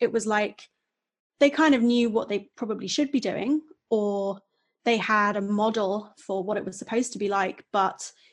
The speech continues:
in practice, it felt totally toxic. I couldn't be honest about how I was feeling.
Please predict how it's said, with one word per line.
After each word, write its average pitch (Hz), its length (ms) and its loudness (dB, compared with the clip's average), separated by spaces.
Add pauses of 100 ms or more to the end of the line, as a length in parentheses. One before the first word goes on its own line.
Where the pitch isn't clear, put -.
(120)
in 254 120 2
practice, 254 680 0 (440)
it 247 200 4
felt - 220 2
totally 240 380 0
toxic. - 580 -10 (260)
I 226 80 0
couldn't 226 320 -2
be 202 160 -8
honest 240 340 -2
about 214 180 -4
how 208 160 -6
I 202 40 -2
was 196 180 -8
feeling. 208 560 -4